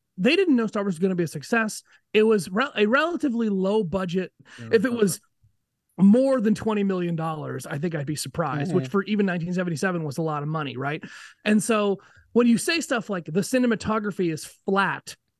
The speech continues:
Speaker 1: it's like, yeah, 'cause this was a B science fiction movie. Like, they weren't going for that, you know? So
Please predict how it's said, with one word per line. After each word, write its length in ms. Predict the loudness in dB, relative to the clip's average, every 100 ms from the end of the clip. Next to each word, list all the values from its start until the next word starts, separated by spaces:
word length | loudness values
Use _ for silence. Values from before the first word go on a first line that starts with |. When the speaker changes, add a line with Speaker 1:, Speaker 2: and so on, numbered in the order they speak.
| _ -2
Speaker 1:
it's 160 | 0 0
like, 160 | 2
yeah, 200 | 0 0
'cause 180 | 0 2
this 180 | 2 2
was 100 | 0
a 140 | 0
B 640 | -2 -8 0 2 4 2 0
science 420 | 0 -2 -2 -2
fiction 540 | -6 -2 0 0 -2 -10 -2
movie. 380 | 4 6 4 0
Like, 160 | -2 0
they 120 | 2
weren't 420 | 0 -2 -8 -4
going 340 | 0 2 0
for 100 | -2 -6
that, 220 | -8 -6
you 80 | -2
know? 140 | -2 -4 -12 -12
So 320 | -8 -6 -6